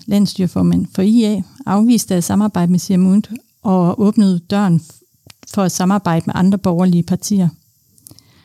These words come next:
Denne politiske omvæltning i to tusind og ni markerede et skift i Grønlands politiske landskab og indvarslede begyndelsen på en ny regeringsperiode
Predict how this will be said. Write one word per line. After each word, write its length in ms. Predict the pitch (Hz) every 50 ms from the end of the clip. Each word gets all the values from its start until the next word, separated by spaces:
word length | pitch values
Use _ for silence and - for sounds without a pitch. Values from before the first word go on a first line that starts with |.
| _ _ _ _ -
Denne 280 | 196 208 220 226 226
politiske 640 | 226 226 - 214 214 247 254 233 202 - - - -
omvæltning 580 | 190 196 208 202 196 175 165 - 190 175 165 - - -
i 60 | 185
to 260 | - - 233 220 196
tusind 420 | 190 - 208 185 - - - 185
og 60 | 185 190
ni 300 | 208 220 226 - - - _ _ _ - - - _ _ _ _ _ _ _ _ _ _
markerede 340 | - 196 185 - 233 233 202
et 60 | 175
skift 380 | - - - 226 220 - - -
i 40 | 190
Grønlands 480 | - - 202 202 208 208 202 185 -
politiske 520 | - - 214 208 214 208 202 196 - - 202
landskab 460 | 185 185 196 196 - - 180 175 170 - -
og 80 | 196
indvarslede 680 | 214 214 202 196 180 175 170 - - 185 180 175 165 180 - -
begyndelsen 480 | 190 - - 226 208 190 - - 185
på 140 | - - 180
en 100 | 180 185
ny 160 | 196 214 196 - -
regeringsperiode 880 | 185 170 - 185 170 160 151 - - - - 170 - - - 165 165 170